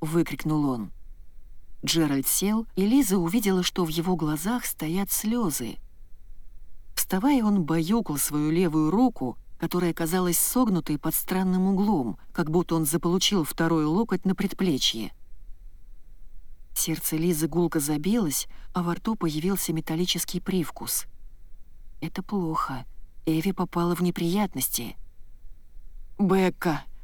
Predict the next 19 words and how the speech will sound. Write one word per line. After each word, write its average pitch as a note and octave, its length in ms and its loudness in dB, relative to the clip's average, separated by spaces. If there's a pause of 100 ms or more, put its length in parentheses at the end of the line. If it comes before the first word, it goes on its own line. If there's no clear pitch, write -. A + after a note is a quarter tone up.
(140)
помоги G3+ 420 4
мне A#3 200 4
вылезти B3 420 6
отсюда!" G#3 680 4 (560)
попросил D3+ 440 0
Джеральд. C#3 560 -2 (1300)
Бекка F#3+ 360 -2
протянула F3 560 0
руку, G3+ 320 0
обтянутую D3+ 600 0
розовым D#3 400 0
рукавом, D3 600 -2 (440)
и G3 100 2
Джеральд A#3 440 2
с - 100 2
трудом G#3 480 2
выбрался D3+ 520 2
из C#3+ 180 2
ямы, F3 500 0